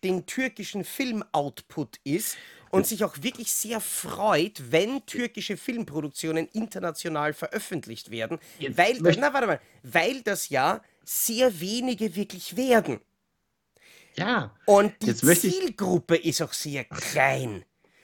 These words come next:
Speaker 1: Das heißt, wenn diese
Speaker 2: Hm.
Speaker 1: Leute, die sich per Prinzip schon wahnsinnig drüber freuen, dass es solche Filme gibt,
Speaker 2: Ja.
Speaker 1: zusammenschließen und diesen Film auf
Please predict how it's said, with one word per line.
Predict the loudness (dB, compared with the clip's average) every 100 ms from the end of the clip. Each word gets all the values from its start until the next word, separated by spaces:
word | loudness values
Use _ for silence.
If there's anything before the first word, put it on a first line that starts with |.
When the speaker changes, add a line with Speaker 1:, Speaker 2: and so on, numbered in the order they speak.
| _
Speaker 1:
Das | -4 0
heißt, | 0 0
wenn | -4 -4 -6
diese | -4 0 2
Speaker 2:
Hm. | 2
Speaker 1:
Leute, | 2 0 -2 -8
die | -10
sich | -10 -12
per | -4 -4
Prinzip | -2 -4 0 0 0 -2 0 0 -2 -2
schon | -2 -2 -2 2
wahnsinnig | 2 4 0 -4 -6 -10
drüber | -10 -4 -2
freuen, | -4 -8 -14 -10 -4 -2 0 0
dass | -2 -4
es | -6
solche | -4 -4 -8
Filme | -6 -4 0 -2
gibt, | -2 -2 -2 -6 -14 _ _ _ _ _ _ _ _ _ _ _ _ 0
Speaker 2:
Ja. | 4 4 4
Speaker 1:
zusammenschließen | 4 4 4 0 -2 -4 -4 -4 -4 -4 -4 -6 -12 -10
und | -6 -6 -6 -4
diesen | -2 -2 0 0
Film | 0 -2 -2 -4 -6 _ _
auf | -4 -4 -10